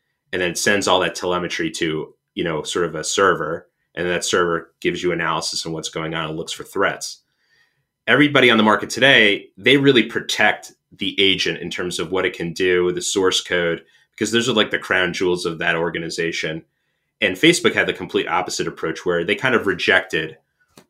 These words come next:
all of the existing solutions on the market. They didn't really scale, and they were very Windows focused. And obviously Facebook is heavily Mac O S focused on the workstation side, and then Linux focused on, on their server. So they built this great tool,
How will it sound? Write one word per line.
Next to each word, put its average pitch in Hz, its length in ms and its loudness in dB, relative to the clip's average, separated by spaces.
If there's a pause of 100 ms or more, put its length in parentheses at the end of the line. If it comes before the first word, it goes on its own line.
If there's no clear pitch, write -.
all 98 280 4
of 87 160 -4
the 87 380 0
existing 95 400 -6
solutions 90 420 -4
on 87 80 -4
the 87 60 -2
market. 82 320 -4
They 87 100 -2
didn't 90 180 -2
really 90 240 0
scale, 85 600 -2 (320)
and 92 100 -4
they 98 60 2
were 98 100 0
very 107 220 6
Windows 95 440 2
focused. 82 500 -4
And 78 360 -10
obviously 82 360 -8
Facebook - 500 -8
is - 300 -12 (280)
heavily 87 260 -2
Mac 85 300 -4
O 87 80 -2
S 85 140 -4
focused 80 380 -6
on 80 120 -4
the 80 60 -6
workstation 87 600 -2
side, 80 360 -4 (420)
and 90 120 -4
then 82 120 -4
Linux 95 320 0
focused 82 420 -6
on, 80 160 -4
on 82 160 -8
their 78 100 -8
server. 92 540 2 (320)
So - 120 -10
they 120 120 6
built 123 180 4
this - 160 0
great 98 220 4
tool, 80 420 -4